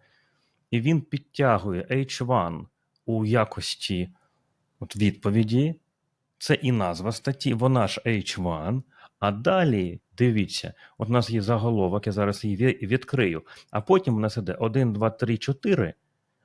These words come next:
От функціональні баги, логічні помилки, помилка робочого процесу, оце все. Так? І насправді, насправді, а, це в нас, а, в статті, в цій статті,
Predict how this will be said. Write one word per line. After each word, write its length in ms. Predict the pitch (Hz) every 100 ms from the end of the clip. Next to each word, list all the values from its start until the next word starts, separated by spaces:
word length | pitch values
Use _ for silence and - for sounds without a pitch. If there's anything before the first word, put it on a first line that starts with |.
| -
От 140 | 98
функціональні 800 | - 165 - 92 87 117 127 123
баги, 300 | 104 104 101
логічні 440 | 113 156 170 -
помилки, 520 | 90 101 131 117 110
помилка 440 | 95 151 147 123 107
робочого 500 | 107 113 123 101 101
процесу, 560 | - - - 117 - -
оце 200 | 101 107
все. 320 | - - 78 _ _ _ _ _
Так? 340 | - 151 - _ _ _ _ - _
І 300 | 123 120 120
насправді, 580 | 104 110 - 196 165 95 - _ _ _ _ _ _ _ _ _ _ _ _ - -
насправді, 600 | 110 - 120 92 82 80 _ - - - _
а, 260 | 101 98 98
це 440 | - - 131 151 170
в 200 | 131 110
нас, 500 | 123 107 92 - -
а, 220 | 98 95
в 60 | 95
статті, 840 | - 123 - - - 80 113 156 - _ _ _ _ _ _ _ -
в 80 |
цій 260 | - - 117
статті, 760 | 107 113 - - 82 98 147